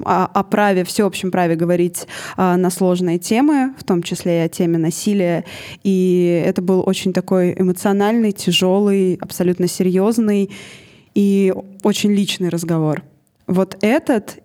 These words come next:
и наш, э, секретный,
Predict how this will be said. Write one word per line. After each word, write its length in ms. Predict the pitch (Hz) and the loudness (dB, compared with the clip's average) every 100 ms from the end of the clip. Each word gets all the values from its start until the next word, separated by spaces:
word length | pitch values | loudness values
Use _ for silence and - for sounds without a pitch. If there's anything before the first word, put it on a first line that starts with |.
| _ | _
и 760 | 208 196 208 208 208 214 208 - | 0 2 2 2 2 2 2 0
наш, 560 | 202 202 208 208 - - | 0 2 2 0 -2 0
э, 240 | 196 185 - - | 2 0 -2 -10
секретный, 1040 | - - 208 196 190 175 180 170 165 160 | -8 -4 -2 0 0 0 -2 0 0 -2